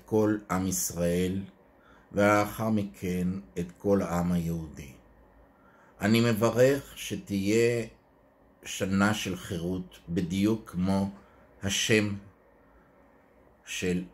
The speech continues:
חג הפסח, חג החירות. אני מברך שתהיה לכם חירות להתנדב ולתת בנתינה ללא תנאי,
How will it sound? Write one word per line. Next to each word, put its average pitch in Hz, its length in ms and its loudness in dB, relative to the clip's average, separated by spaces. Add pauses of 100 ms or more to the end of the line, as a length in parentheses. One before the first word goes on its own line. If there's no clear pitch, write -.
(140)
חג - 300 -4 (360)
הפסח, - 640 -6 (140)
חג 73 280 -14
החירות. - 520 -18 (1200)
אני 123 340 4
מברך 127 640 4
שתהיה 101 720 -2
לכם 113 500 -4 (120)
חירות 104 720 -8 (800)
להתנדב 98 840 2 (480)
ולתת 95 800 -4 (880)
בנתינה 95 760 0
ללא 92 400 0
תנאי, 101 480 2